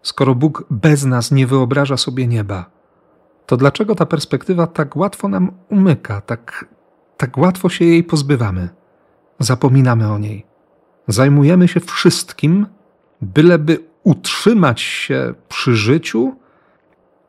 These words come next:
byleby zdobyć, byleby mieć, byleby być kimś, zaistnieć w świecie, uwić sobie jakieś wygodne gniazdko.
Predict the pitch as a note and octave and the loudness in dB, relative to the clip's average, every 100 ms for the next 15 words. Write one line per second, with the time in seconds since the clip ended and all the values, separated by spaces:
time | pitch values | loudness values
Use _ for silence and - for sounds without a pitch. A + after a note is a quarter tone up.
0 | _ G2 C#3+ C3 B2+ A#2 G2+ G#2+ C#3+ C#3 | _ 2 2 2 0 0 -2 2 2 2
1 | E3+ - - _ _ G#2+ D3+ D3 B2+ B2+ | -2 -2 -12 _ _ 0 2 4 2 0
2 | A2+ A2+ B2+ C3+ C#3+ - - _ _ _ | 0 2 4 2 0 -6 -14 _ _ _
3 | _ _ _ _ G#2+ C#3+ D#3 D3 B2 C3+ | _ _ _ _ -2 4 4 4 4 2
4 | C3+ - A2 C3 - - _ _ F3+ E3 | 2 -2 0 0 0 -12 _ _ 4 4
5 | F3 - - - A2+ B2+ - E3+ - - | 4 -4 -10 -4 0 0 0 -2 -2 -2
6 | C#3 C3 - - D3 C#3 - C#3 - _ | -4 -4 -8 -6 -4 -4 -4 -8 -10 _
7 | _ _ _ _ _ _ D3+ B2 B2 - | _ _ _ _ _ _ 4 4 0 -4
8 | - C3+ B2+ C3 A2 B2 A#2 A2+ A#2 C3 | -2 0 2 0 0 0 -2 0 0 0
9 | B2 A2+ A#2 A#2 G#2+ - - G#2 | 0 -4 -2 -4 -4 -8 -10 -10